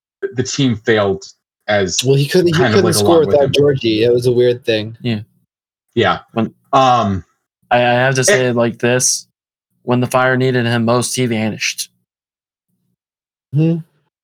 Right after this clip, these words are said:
Speaker 1: Which, to be fair, I mean, a lot of strikers do depend on good service, right? Like,
Speaker 3: Nico.
Speaker 1: Yeah.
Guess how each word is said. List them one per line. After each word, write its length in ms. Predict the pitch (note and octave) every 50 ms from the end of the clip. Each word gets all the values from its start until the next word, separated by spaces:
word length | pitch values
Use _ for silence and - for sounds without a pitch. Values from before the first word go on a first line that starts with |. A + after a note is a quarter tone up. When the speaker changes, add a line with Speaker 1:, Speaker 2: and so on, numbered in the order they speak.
| _ _ _ _ _ _ _ _ _ _ _ _ _ _ _ _ _ _ _ _ _ _ _ -
Speaker 1:
Which, 320 | A3 A3 - A#3 G3+ E3+
to 80 | - A3+
be 100 | G3+ C4
fair, 320 | B3+ B3+ A#3 G3 D3+ - F3
I 60 | F3
mean, 120 | F3 F#3 E3+
a 80 | F3 F3+
lot 280 | E3+ F3 F#3 A3+ B3+
of 80 | B3 G3
strikers 600 | - - - F3+ D#3+ D#3+ D#3+ - C#3+ B2+ G#2+ A2
do 320 | G#2 F#2+ - D3+ D#3 D#3 D#3+
depend 640 | C3+ D3 B2+ - - - C3 C3 B2+ B2+ B2 A2+ - - -
on 480 | A#2+ A2+ A2 A2+ A2+ G#2+ G#2 G2+ - -
good 220 | - A#2+ A2+ F#2+ -
service, 580 | - G#2+ F#2+ E2+ - - - - - - - - _ _
right? 280 | G2+ F#2+ F2+ F#2+ - - _ _ _ _ _ _ _ _ _ _ _ _
Like, 320 | - A#2+ A2+ G#2+ - - -
Speaker 3:
Nico. 400 | B2 A#2+ - A#2+ A2 G2+ G2 - _ _ _ _ _ _ _ _ _ _ _ _ _ _ _ _ -
Speaker 1:
Yeah. 240 | A#2+ A2 - -